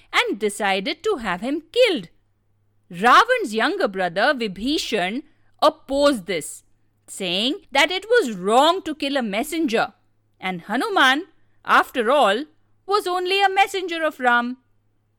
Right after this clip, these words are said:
On hearing this, Ravan finally agreed to spare Hanuman's life, but said that he still wanted to teach the monkey a lesson. He told his Rakshasas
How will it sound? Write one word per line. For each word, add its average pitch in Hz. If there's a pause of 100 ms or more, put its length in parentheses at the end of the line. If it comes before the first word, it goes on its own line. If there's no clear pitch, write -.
(300)
On 214
hearing 220
this, 226 (240)
Ravan 320
finally 311
agreed 220
to 269
spare 330
Hanuman's 190
life, 208 (360)
but 175
said 247 (420)
that 196
he 185
still 311
wanted 320
to 330
teach 320
the 302
monkey 302
a 294
lesson. 269 (520)
He 196 (120)
told 269
his 208
Rakshasas 240